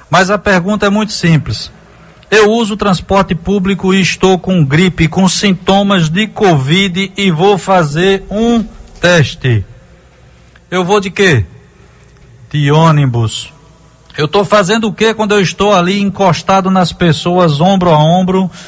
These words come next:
um por cima do outro, pegando e, e compartilhando cadeiras, corrimão, suporte e tudo mais? Eu estou transmitindo para os outros, senhor presidente do cetransp.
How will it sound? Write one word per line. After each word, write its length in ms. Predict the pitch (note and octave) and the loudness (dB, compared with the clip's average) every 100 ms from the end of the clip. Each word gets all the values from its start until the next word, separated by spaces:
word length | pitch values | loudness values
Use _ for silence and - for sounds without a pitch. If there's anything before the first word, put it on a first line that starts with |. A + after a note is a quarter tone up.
| - | -12
um 220 | G3 A3 | -4 -2
por 220 | A3 G3 - | 0 0 0
cima 260 | F#3+ F#3+ | -2 -2
do 140 | E3+ D#3+ | 0 0
outro, 340 | F3+ F#3 F3+ | 0 0 -4
pegando 600 | E3 F#3 E3 F#3 F#3+ F3+ | 0 0 2 2 2 0
e, 260 | F#3 F3 D#3+ - - - F3+ | 0 0 -2 -8 -18 -8 -4
e 120 | F#3+ | -2
compartilhando 800 | G3+ F#3 F#3+ F3 F#3+ F3 E3+ D#3+ | 0 0 0 0 -2 0 0 0
cadeiras, 640 | D#3 G3 D3 E3+ F3+ E3 | 0 -2 0 0 0 -2
corrimão, 640 | - F3+ D#3 D#3 D3+ F3+ F3 | -2 0 2 2 0 -2 -2
suporte 580 | - E3 E3 D#3+ D#3+ | -4 -4 0 0 0
e 20 | E3 | -6
tudo 200 | E3+ E3+ | -4 0
mais? 520 | E3+ D#3 A#2 - - - - - - - - | 2 2 0 -4 -12 -20 -20 -20 -20 -20 -4
Eu 420 | E3+ G3+ G#3 G3+ | 2 2 4 2
estou 480 | G3 - - F3 F3+ | -2 -4 -4 0 0
transmitindo 760 | F3 F#3 E3+ E3+ D#3+ E3 F3 E3+ | 0 -2 0 0 0 -2 -2 0
para 240 | F3 F3 | 0 0
os 160 | C#3+ C3+ | -2 -2
outros, 520 | F3+ F#3+ G3 F#3+ - | 0 0 0 -4 -2
senhor 480 | F#3 E3+ D#3 D#3+ D#3 | 0 2 4 2 0
presidente 680 | E3 D3+ D3 C#3+ D3+ D3 | -2 -2 -2 0 0 0
do 120 | C3 C3 | -4 -2
cetransp. 720 | C#3+ B2 B2+ A#2 G2 - | 0 0 0 0 0 -6